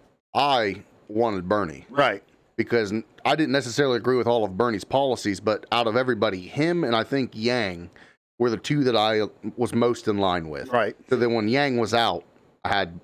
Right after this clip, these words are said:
Speaker 1: Bernie.
Speaker 2: Right.
Speaker 1: Now, I don't necessarily,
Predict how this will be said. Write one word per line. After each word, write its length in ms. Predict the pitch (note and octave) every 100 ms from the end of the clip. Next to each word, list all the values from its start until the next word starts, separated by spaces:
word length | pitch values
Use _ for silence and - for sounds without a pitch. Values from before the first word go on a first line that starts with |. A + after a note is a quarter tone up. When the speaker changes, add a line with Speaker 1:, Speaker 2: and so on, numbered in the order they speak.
| -
Speaker 1:
Bernie. 400 | G#2+ G2 D2 - _ A#2+
Speaker 2:
Right. 260 | A2+ G2 _ _ - _ _ _ _ -
Speaker 1:
Now, 140 | C3 A2
I 120 | F3
don't 140 | F3
necessarily, 720 | D3+ C#3 A#2 C3 B2+ A#2 G#2